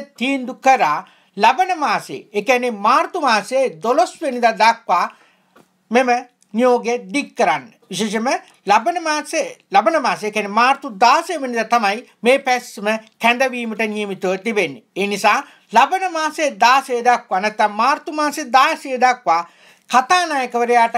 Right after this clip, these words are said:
කිසිසේත්ම රංජන් රාමනායකගේ මන්ත්‍රී ධූරය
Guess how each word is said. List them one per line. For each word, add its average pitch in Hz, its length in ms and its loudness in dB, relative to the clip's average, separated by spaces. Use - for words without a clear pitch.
කිසිසේත්ම 233 600 -4
රංජන් 269 480 0
රාමනායකගේ 233 760 -2
මන්ත්‍රී 254 460 -2
ධූරය 233 300 -2